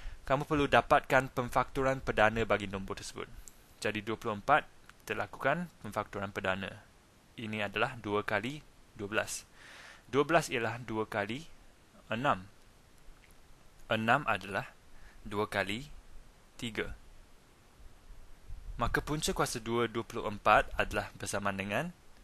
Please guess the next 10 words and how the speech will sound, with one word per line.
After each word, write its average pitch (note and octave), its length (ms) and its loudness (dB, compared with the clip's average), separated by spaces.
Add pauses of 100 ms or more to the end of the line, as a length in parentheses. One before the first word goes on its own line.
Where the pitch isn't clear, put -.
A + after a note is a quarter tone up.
(920)
punca A#2+ 320 -2
kuasa G#2+ 320 -4
dua, B2+ 560 0 (960)
dua A2+ 480 -2
kali G#2+ 560 0
dua G#2+ 560 -4
kali G#2 480 -4 (880)
dua G#2+ 320 -2 (1700)
kali G#2+ 480 -4 (400)
tiga. G#2 320 -4